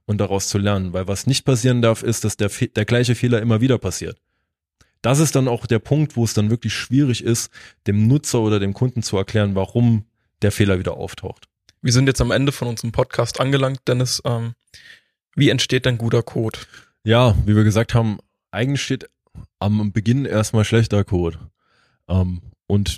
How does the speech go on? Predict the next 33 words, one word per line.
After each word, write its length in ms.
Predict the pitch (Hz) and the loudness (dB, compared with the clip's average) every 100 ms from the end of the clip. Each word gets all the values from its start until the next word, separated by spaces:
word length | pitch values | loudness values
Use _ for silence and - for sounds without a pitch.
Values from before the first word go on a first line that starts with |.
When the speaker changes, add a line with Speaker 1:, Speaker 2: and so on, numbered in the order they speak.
| _ | _
Speaker 1:
da 120 | 101 78 | 0 2
arbeitet 380 | 107 113 101 | 4 2 2
man 180 | 107 110 | 0 2
sich 160 | 107 98 | 2 2
so 120 | 107 | 0
ein 100 | 101 | 0
bisschen 320 | 98 - 101 | 0 0 0
ran. 320 | 101 113 95 | 0 0 0
Aber 300 | 87 82 95 | -4 -4 -2
warum, 320 | 92 92 135 117 | -2 2 2 2
Kevin? 320 | 95 85 85 _ _ _ - _ _ - | 0 -2 -8 _ _ _ -20 _ _ -6
Speaker 2:
Ähm, 240 | 120 113 - _ _ _ - | -4 -4 -8 _ _ _ -2
weil 160 | 123 | 2
der 120 | 120 120 | 2 0
Code 300 | - 139 - | -2 -2 -2
sich 160 | - | -2
einfach 340 | 120 123 123 - | -2 -2 -4 -4
entwickelt 540 | 117 - - 156 156 | -4 -2 0 0 -2
und 120 | 127 | -6
inkrementell 640 | 120 117 120 117 110 120 123 | -4 -4 -2 -2 2 0 0
verbessert 580 | - 107 127 147 - | -4 -4 0 -2 -2
wird 260 | 139 139 - | 0 0 -2
und 400 | - 117 107 - - _ - | -8 -8 -6 -10 -14 _ -6
evolutionär 800 | 117 113 110 - 120 117 120 123 | -2 -2 -2 -2 -2 0 0 0
wird 120 | 120 | 0
der 80 | 113 | -4
Code 320 | - 123 117 | -4 -6 -4
dann 140 | 113 113 | -4 -4
Stück 260 | - 117 | -6 -4
für 140 | - 117 | -4 -4
Stück 340 | - 131 - | -4 -6 -6
einfach 340 | - 120 113 - | -4 -2 -4 -2
besser, 420 | 127 - 147 | -2 2 0